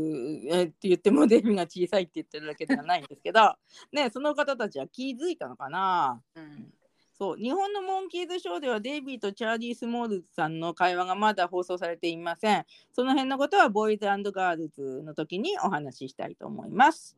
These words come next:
Speaker 2: はい。
Speaker 1: で、マイク・ザッパさんが本物のマイクを指さしながら、「まあ、そうお堅いことをダイナミックに聞かれるとおへそが痒くなるんだけどもね。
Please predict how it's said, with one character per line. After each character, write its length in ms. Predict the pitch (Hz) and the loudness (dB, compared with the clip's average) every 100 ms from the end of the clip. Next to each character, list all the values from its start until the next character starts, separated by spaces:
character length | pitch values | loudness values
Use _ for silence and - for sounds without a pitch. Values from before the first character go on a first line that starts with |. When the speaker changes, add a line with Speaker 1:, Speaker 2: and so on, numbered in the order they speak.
| _ | _
Speaker 2:
は 100 | 208 | -8
い。 120 | 208 _ _ - - _ _ | -8 _ _ -6 -6 _ _
Speaker 1:
で、 220 | 214 226 | 2 4
マ 200 | - 233 | 4 4
イ 40 | 226 | 4
ク・ 80 | 214 | 2
ザ 100 | 220 | 0
ッ 40 | |
パ 140 | 214 | 0
さ 160 | - 165 | -2 -4
ん 100 | 175 | -2
が 240 | 240 277 | 2 2
本 180 | 220 226 | 2 -4
物 200 | 226 214 | -4 -4
の 180 | 214 208 | -4 -2
マ 160 | 214 196 | -2 -2
イ 120 | 175 | -6
ク 240 | - 156 151 | -12 -12 -6
を 160 | 285 277 | -4 -4
指 260 | 175 175 | -6 -8
さ 140 | 165 143 | -8 -14
し 100 | 156 | -14
な 140 | 160 | -12
が 80 | 143 | -4
ら、 220 | 165 170 - _ _ | 0 0 -4 _ _
「ま 360 | 196 147 156 131 | -6 -4 -4 -8
あ、 60 | |
そ 280 | 139 139 135 | -10 -6 -6
う 0 | |
お 60 | 131 | -2
堅 260 | 175 185 214 | -4 -2 -4
い 80 | |
こ 120 | 214 220 | -2 -6
と 220 | 226 196 | -4 -2
を 40 | |
ダ 140 | 165 196 | 2 0
イ 60 | |
ナ 100 | 220 | 0
ミ 140 | 233 240 | -4 -6
ッ 20 | |
ク 80 | 190 | -6
に 120 | 175 | -8
聞 60 | - | -6
か 100 | 170 | -4
れ 80 | |
る 60 | 165 | -2
と 120 | 156 | 0
お 60 | 165 | 0
へ 100 | 196 | 0
そ 80 | 202 | 2
が 140 | 196 | 2
痒 180 | 226 202 | 2 -2
く 80 | 170 | -4
な 100 | 156 | -10
る 80 | 151 | -8
ん 60 | |
だ 100 | 143 | -14
け 120 | 139 | -14
ど 80 | 131 | -18
も 100 | 143 | -16
ね。 160 | 143 | -6